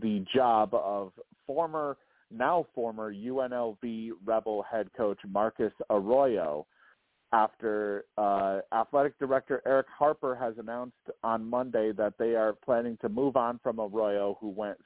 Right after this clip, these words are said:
seven and twenty-three over three seasons as U N L V, uh,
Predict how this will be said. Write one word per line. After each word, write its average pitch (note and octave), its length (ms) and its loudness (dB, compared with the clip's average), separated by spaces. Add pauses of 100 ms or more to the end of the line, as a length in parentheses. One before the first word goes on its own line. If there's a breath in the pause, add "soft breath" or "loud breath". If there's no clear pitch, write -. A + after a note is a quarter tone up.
(140)
seven C#3 460 2
and A2 160 -12 (100)
twenty-three A#2+ 880 -2
over G2+ 260 2
three A2+ 440 -2
seasons F2+ 520 -2 (760 loud breath)
as F#2+ 260 2 (180)
U A2 260 -4
N G#2+ 120 -4
L G2+ 260 -4
V, G2 420 -8 (160)
uh, F2+ 600 -2